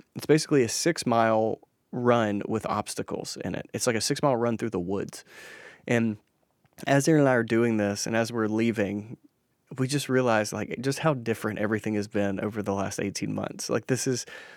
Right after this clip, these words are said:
this is just not something I would have done pre-pandemic. And we just, we got to celebrate how far we've come and how we've just been willing to roll with the punches. And I just feel, like, a, a sort of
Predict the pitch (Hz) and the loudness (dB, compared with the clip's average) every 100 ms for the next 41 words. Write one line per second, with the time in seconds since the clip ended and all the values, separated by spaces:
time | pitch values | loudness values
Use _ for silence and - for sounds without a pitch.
0 | - 127 127 127 131 135 127 127 - 135 | -6 -2 0 0 0 2 2 0 -2 -2
1 | 117 123 110 113 110 104 113 101 101 101 | -2 -2 0 0 0 0 2 2 0 -2
2 | 113 110 113 101 104 98 95 123 - - | -2 0 0 -2 0 -2 -4 -6 -10 -20
3 | - - - - 123 113 113 - - 127 | -20 -20 -20 -2 0 0 -2 -8 -4 2
4 | 123 123 113 - _ - 131 131 131 127 | 2 2 -4 -8 _ -4 0 2 2 0
5 | - 117 127 110 113 107 - 110 110 - | 0 4 4 4 2 2 -2 -4 -2 0
6 | 104 135 143 131 139 139 139 139 - 107 | 2 4 2 0 0 0 0 -2 -2 -4
7 | 104 117 107 107 120 117 120 - 113 110 | 0 2 2 2 0 -2 -6 -4 -2 0
8 | 110 110 104 110 107 104 101 - 151 151 | 0 0 0 2 2 2 -4 0 2 4
9 | 143 131 123 - - - - - - - | 4 2 0 -10 -20 -20 -20 -20 -20 -20
10 | _ _ - 143 143 160 - 156 151 135 | _ _ 2 4 6 2 2 6 6 6
11 | 127 123 - - _ - 135 - - 127 | 4 2 -2 -20 _ -2 0 0 -2 0
12 | - - 131 131 120 110 - | 2 4 6 8 6 4 -4